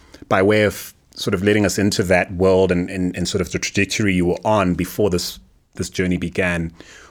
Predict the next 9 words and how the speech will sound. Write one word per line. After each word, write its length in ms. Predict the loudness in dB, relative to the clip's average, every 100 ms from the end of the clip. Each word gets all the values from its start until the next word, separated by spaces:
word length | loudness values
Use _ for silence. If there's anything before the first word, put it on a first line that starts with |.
| _
what 280 | 0 2 2
would 140 | 2
you 60 | 0
say 300 | 2 4 4
is 220 | 2 0
the 220 | 2 0 0
most 540 | 0 0 0 -2 -6
useful 520 | -2 2 2 2 0
thing 440 | 0 -2 -2 -6